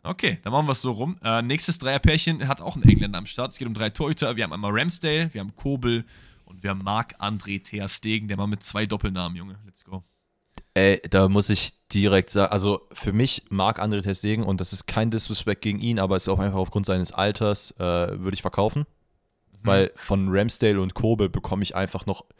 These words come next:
Speaker 2: langfristig gesehen wahrscheinlich deutlich mehr und eventuell sogar noch einen Sprung nach vorne. Und würde da, glaube ich, zum aktuellen Stand, ohne aus der Dortmund-Brille zu gucken,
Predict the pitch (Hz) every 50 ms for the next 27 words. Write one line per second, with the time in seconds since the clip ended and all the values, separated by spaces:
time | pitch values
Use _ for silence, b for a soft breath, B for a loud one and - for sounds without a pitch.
0 | b b b b b b - 98 104 117 120 - - - 110 - - 104 - -
1 | 104 90 - 107 101 101 98 92 85 - - 95 95 87 - - 107 104 110 -
2 | 107 101 - - 98 98 98 101 101 104 98 90 92 90 95 98 101 - 101 98
3 | 92 101 98 95 92 92 87 92 - - - 107 104 104 98 85 - - 101 95
4 | 101 107 117 117 B B B B B B B B B B B B B B B B
5 | B B B B _ _ 104 101 95 90 101 107 107 104 92 - - 107 101 113
6 | 117 98 101 101 101 101 110 120 110 107 107 95 95 - - - - 98 98 -
7 | 117 139 - - 135 127 127 131 127 - - 127 135 139 - - _ 127 135 143
8 | 143 143 139 - - - 123 123 117 - 123 101 - - - 131 - 143 123 -
9 | 139 139 139 135 - 139 - - - 143 - 151 151 160 160